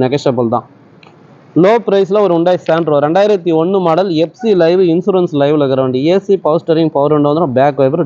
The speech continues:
டாப் மாடல் வண்டி. இந்த வண்டி பார்த்தீங்கன்னா வெறும் ஐம்பத்தி மூணாயிரம் ரூபாய்க்கு கொடுத்துடலாம், ஃபிக்ஸடே கிடையாது, இதுவும் நெகோஷியபிள் தான். Fiat Punto பாருங்க, ரெண்டாயிரத்தி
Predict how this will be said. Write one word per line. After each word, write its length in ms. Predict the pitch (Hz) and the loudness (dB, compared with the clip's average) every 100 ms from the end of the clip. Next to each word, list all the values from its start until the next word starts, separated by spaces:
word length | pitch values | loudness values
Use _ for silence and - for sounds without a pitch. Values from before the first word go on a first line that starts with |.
| 131 | -2
டாப் 200 | 139 - | -2 -2
மாடல் 220 | 135 127 135 | -2 0 0
வண்டி. 160 | 170 - _ _ _ - 196 | -2 -4 _ _ _ -6 -2
இந்த 100 | 247 240 | 2 2
வண்டி 160 | 240 | 2
பார்த்தீங்கன்னா 340 | 214 190 208 180 | 0 0 0 2
வெறும் 160 | 165 151 | 0 0
ஐம்பத்தி 300 | 190 190 196 | -2 -2 0
மூணாயிரம் 260 | 165 147 135 | 0 0 0
ரூபாய்க்கு 180 | 160 156 | -2 -4
கொடுத்துடலாம், 400 | 139 143 170 - | -4 -2 -2 -2
ஃபிக்ஸடே 380 | 156 - 185 180 | -6 -2 2 2
கிடையாது, 200 | 160 165 175 | 2 2 2
இதுவும் 200 | 156 151 131 | 2 0 0
நெகோஷியபிள் 420 | 143 147 123 113 | -2 -2 -2 -4
தான். 100 | 117 _ _ _ _ _ _ _ _ | -6 _ _ _ _ _ _ _ _
Fiat 220 | 196 202 160 | 0 0 0
Punto 260 | 190 190 208 165 | -2 0 0 2
பாருங்க, 220 | 160 175 151 | 0 0 0
ரெண்டாயிரத்தி 440 | 165 175 180 170 | 2 2 0 -2